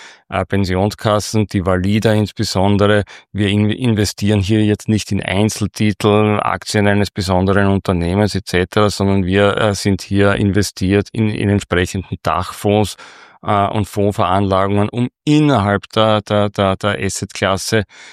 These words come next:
wiederum, so wie vorher erwähnt, eine möglichst breite Streuung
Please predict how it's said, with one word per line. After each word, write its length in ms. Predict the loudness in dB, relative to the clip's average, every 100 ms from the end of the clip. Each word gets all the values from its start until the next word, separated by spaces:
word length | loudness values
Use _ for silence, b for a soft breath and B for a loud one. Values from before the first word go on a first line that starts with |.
| B -4
wiederum, 680 | 0 2 2 4 2 2 -4
so 240 | -8 -6
wie 80 | -6
vorher 380 | -4 0 2 2
erwähnt, 340 | 2 2 2
eine 160 | 2 0
möglichst 640 | 2 2 2 2 -2 -4
breite 360 | -2 -2 -2 -4
Streuung 640 | -6 -6 -4 -4 -6 -8